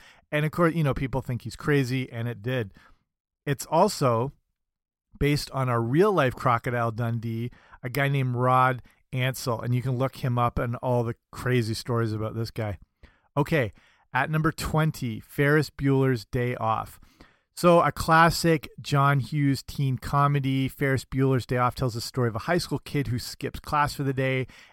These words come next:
and ventures all around Chicago. So this is an interesting movie because it took the unique approach of breaking the fourth wall and having the main characters talk to the audience.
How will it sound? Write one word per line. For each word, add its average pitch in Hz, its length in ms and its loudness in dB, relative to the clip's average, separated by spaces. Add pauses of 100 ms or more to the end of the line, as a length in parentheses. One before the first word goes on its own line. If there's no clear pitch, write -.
(160)
and 139 240 0
ventures 131 340 0
all 127 160 2
around 120 240 0
Chicago. 117 600 -4 (280)
So 156 200 4
this 156 340 2
is 233 100 -2
an 202 120 4
interesting 170 440 2
movie 139 240 2
because 117 300 -2
it 135 140 -6
took - 380 2 (440)
the 151 100 2
unique 139 500 2
approach 143 580 0
of 117 240 -8
breaking 135 440 0
the 120 120 0
fourth - 480 -2
wall 120 360 2
and 123 160 -6
having 135 440 0
the 131 60 -2
main 127 200 -2
characters 120 460 -6
talk 123 320 -2
to - 100 -12
the 113 160 -8
audience. 123 420 -2